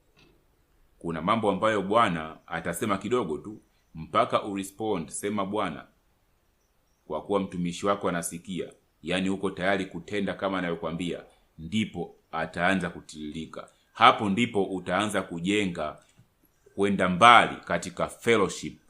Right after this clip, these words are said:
na Mungu. Kwa mfano, nikupe mfano. Mungu anakuonyesha katika njozi,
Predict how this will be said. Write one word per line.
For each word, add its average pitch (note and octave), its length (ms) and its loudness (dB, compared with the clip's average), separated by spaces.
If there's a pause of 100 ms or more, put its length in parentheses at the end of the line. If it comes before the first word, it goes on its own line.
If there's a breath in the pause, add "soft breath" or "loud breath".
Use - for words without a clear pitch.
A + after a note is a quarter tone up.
(260)
na E2 220 0
Mungu. F2 540 -2 (100)
Kwa F#2 140 2
mfano, A2 360 4
nikupe G2 320 -4
mfano. E2+ 500 0 (1000)
Mungu G#2 500 2
anakuonyesha F#2+ 640 0
katika F2+ 440 -2
njozi, F2+ 480 0